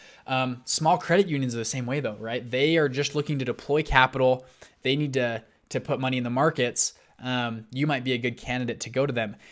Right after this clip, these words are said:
Now, a lot of lines of credit, they're gonna make you put up personal assets. So I, when, with mine, they made me put up personal assets, personally guarantee it, which is kind of a hard pill to swallow, but most fund managers, until you have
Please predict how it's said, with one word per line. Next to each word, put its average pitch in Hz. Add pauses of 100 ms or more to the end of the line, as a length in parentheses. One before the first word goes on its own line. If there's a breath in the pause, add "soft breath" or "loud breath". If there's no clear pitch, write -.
(120)
Now, 147
a 135
lot 156
of 170
lines 160
of 143
credit, 147
they're 131
gonna 139
make 135
you 139
put 139
up 131
personal 131
assets. 131
So 131
I, 143
when, 135
with 135
mine, 151 (100)
they 135
made 147
me 143
put 143
up 135
personal 131
assets, 131
personally 123
guarantee 123
it, 120
which 117
is 123
kind 131
of -
a 143
hard 139
pill 143
to 147
swallow, 139
but 127
most 143
fund 160
managers, 135 (440 loud breath)
until 135
you 170
have 147